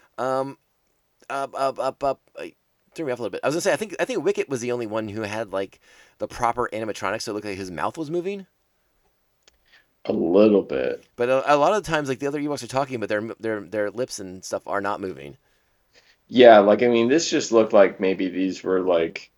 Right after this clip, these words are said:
Speaker 2: the prototype suits that they built for Jedi.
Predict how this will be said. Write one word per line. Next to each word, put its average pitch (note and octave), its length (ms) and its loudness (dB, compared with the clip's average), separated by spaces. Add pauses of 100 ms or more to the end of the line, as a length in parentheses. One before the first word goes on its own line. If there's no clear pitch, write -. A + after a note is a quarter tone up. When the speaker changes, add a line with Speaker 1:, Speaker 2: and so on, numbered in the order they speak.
(220)
Speaker 2:
the F#2+ 80 -2
prototype G2+ 1120 4
suits - 760 -2
that A2+ 160 4
they A2 160 8
built G2+ 420 4
for G2 140 -2
Jedi. G2+ 720 4